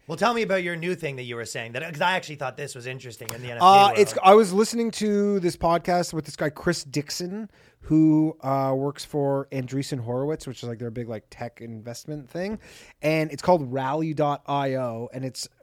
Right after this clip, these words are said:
Speaker 2: built on Ethereum, and it's a token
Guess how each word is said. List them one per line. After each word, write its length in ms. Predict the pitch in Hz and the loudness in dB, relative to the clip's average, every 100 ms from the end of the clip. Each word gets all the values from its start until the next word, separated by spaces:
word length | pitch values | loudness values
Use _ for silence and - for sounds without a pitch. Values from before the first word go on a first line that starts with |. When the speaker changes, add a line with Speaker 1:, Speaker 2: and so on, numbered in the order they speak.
| 117 | -2
Speaker 2:
built 240 | 156 165 | 0 0
on 100 | 175 147 | -2 -4
Ethereum, 720 | - 156 151 131 113 110 131 _ - - | -4 -2 -2 -2 -6 -10 -14 _ -20 -8
and 140 | 143 | -6
it's 120 | 143 143 | -4 -6
a 40 | |
token 680 | - - 180 180 139 135 | -2 4 4 4 -2 -2